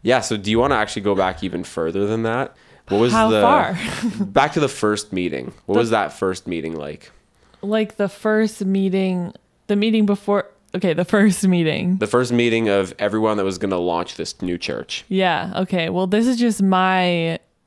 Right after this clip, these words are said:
Speaker 2: this is prob-, I, I, it was so long ago, I feel like I don't remember all that happened, um, at that first meeting, but it w-, I remember it was small. I got there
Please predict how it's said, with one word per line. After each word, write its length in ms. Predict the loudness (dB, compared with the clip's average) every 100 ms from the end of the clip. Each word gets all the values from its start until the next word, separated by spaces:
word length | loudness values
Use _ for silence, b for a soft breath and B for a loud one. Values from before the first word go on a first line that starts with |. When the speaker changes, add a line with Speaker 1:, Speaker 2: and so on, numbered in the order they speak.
| _ _ -6 0
Speaker 2:
this 240 | 2 2
is 160 | 0 2
prob-, 320 | 0 0 -2
I, 220 | 0 2 0 -6 _
I, 100 | -6 -4 0
it 80 | 2
was 160 | 2
so 180 | 2 2
long 260 | 4 2 2
ago, 100 | 0
I 100 | 0
feel 160 | 0
like 140 | -2 0
I 80 | 0
don't 140 | 0
remember 580 | -2 -4 -4 -4 -4 -8 b b b
all 220 | 0 0
that 160 | 2 0
happened, 720 | 0 -2 -2 0 0 0 -2 -6
um, 480 | -2 -2 -4 -8 -10 -12 b b b b b b -4
at 160 | -2
that 200 | 0 0
first 280 | 0 -2 0
meeting, 480 | 0 0 0 0 0
but 480 | 0 2 2 0 -4 _ _ _ _ _ -6
it 100 | -2
w-, 180 | -2 -2 -2
I 120 | 0
remember 260 | 0 0
it 140 | 0 0
was 140 | -2
small. 640 | -2 0 2 2 2 0 -4 B B
I 120 | -2
got 240 | 0 0 2
there 180 | 0